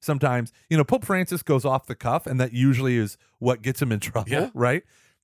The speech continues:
Speaker 1: But people don't realize, like, you're not just trying to teach, you're trying to
Speaker 2: Yeah.
Speaker 1: engage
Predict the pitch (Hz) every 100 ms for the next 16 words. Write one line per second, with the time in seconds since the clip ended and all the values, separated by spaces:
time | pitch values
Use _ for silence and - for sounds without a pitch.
0 | - 185 294 415 403 294 170 190 202 131
1 | 113 110 120 110 - 180 240 302 359 -
2 | 285 - 196 190 170 120 - 175 247 -
3 | - _ _ 143 165 - 214 220 220 147
4 | 143 120 95 127 139 139 139